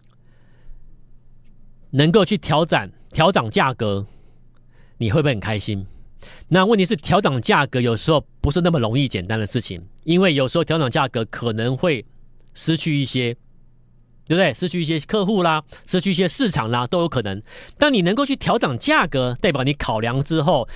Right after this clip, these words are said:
而且市场确实已经能够支持你去做这件事情，而且你会，你调涨价格会让你整体的营收还有获利会更高，那这种调涨价格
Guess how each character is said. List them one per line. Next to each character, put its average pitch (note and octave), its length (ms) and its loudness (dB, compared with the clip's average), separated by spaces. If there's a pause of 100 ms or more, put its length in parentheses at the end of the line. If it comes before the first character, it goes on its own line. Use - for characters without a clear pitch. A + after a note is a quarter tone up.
而 E3+ 100 0
且 E3 120 2
市 A3 200 -2
场 C3 220 -2
确 B3+ 380 2
实 C3 280 -4
已 G#2+ 80 -2
经 D3+ 240 -2 (340)
能 D#3 220 2
够 G3+ 220 2 (300)
支 E4 260 -2
持 D#3+ 260 0
你 C#3 320 0
去 D#3 120 -4
做 E3+ 160 0
这 D#3+ 100 0
件 C#3 140 0
事 C#3 160 -2
情， F#2+ 280 -8 (380)
而 B3 160 4
且 G#3+ 180 2 (140)
你 E3 140 2
会， A3+ 140 2
你 E3+ 120 2
调 - 220 0
涨 G3+ 120 2
价 G3 240 2
格 C3+ 320 0 (800)
会 C4 160 2
让 B3+ 260 2
你 E3+ 80 2
整 F3+ 240 0
体 G3+ 80 2
的 D3 60 -2
营 D#3+ 220 2
收 A3+ 280 4 (400)
还 F3+ 160 2
有 G3+ 120 2
获 D4 260 6
利 A#3 140 4
会 A#3 200 2 (240)
更 D4 220 2
高， C#4+ 300 4 (380)
那 F3 220 2 (160)
这 D4+ 120 -2
种 G#3 160 2
调 D#3+ 100 2
涨 D#3 160 2
价 D3+ 220 4
格 A2+ 280 0